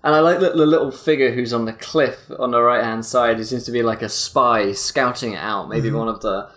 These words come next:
Speaker 1: the, the party members in this scenario who's looking for a way on board, yeah. Seems quite Mad Max, in a way.
Speaker 2: Mm, true. Yeah, 'cause there's a lo-,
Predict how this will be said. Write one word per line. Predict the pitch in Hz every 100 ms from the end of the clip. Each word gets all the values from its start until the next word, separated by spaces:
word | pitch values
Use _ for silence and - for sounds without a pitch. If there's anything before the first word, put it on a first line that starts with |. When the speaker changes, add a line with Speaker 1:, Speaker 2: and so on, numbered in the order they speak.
| _ _
Speaker 1:
the, | 127 131
the | 135
party | - 170 143 - 135
members | 120 113 113 117
in | 117
this | 117
scenario | - 117 107 104 104 104
who's | 110 110 110 - - _ -
looking | 131 127 113
for | - 117
a | 113
way | 117 113
on | 110 107 101
board, | 117 110 101 -
yeah. | 104 107 - - _ _
Seems | - 269
quite | - 185
Mad | 156 151 156 131
Max, | 147 123 - - - - -
in | 117
a | 107
way. | 104 95 113 _ _ -
Speaker 2:
Mm, | 139 151 135 113 - -
true. | 143 139 117 - _
Yeah, | 139 147
'cause | 170
there's | 185 196
a | 170
lo-, | 139